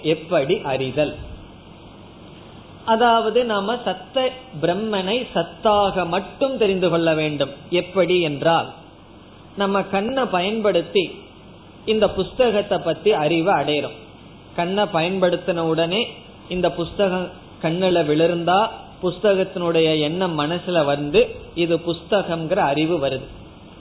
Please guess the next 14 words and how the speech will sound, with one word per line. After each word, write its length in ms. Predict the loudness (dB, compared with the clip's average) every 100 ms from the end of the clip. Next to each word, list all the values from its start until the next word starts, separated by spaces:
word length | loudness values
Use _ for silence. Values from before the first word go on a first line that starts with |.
| -20 -20 -4
இப்ப 160 | 0 2
இந்த 180 | 4 2
புஸ்தகம்ங்கிற 840 | 2 -2 0 0 2 0 2 2 4
அறிவுல 440 | 4 4 4 2 0 0 -6 -18 -20 -10 0
இரண்டு 440 | 2 2 0 0 0
அம்சங்கள் 640 | 0 -4 -4 -4 -2 0
இருக்கின்றது. 640 | 0 -2 -4 -2 -2 -4 -8 -20 -20 -20 -20 -20 -12 2
ஒன்று 540 | 4 4 0 2 6 6 4 -2 -16 -6
புஸ்தகம் 720 | -4 -4 -4 -2 0 0 -2
இருக்கின்றது, 880 | 0 0 -2 -2 -4 -2 -2 0 0 -2 -14 -20 -20 -20 -20 -20 -20 -20 -18 -2
இனி 260 | 0 2 4
ஒன்று 360 | 2 2 2 2 2
புஸ்தகம்ங்கிற 1000 | 0 -2 -2 0 0 2 -2 -2 0 2 4 4
ரூபம், 520 | 6 6 4 -2 -4